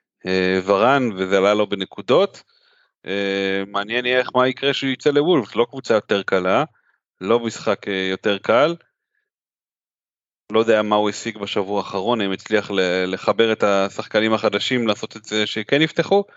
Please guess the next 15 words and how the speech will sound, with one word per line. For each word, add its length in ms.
אני 140
מאוד 260
מקווה, 340
גם 240
כאוהד 320
יונייטד 420
וגם 240
כמי 180
שיש 220
לי 60
אותם 180
בכל 200
מיני 160
קבוצות, 420
שהוא, 280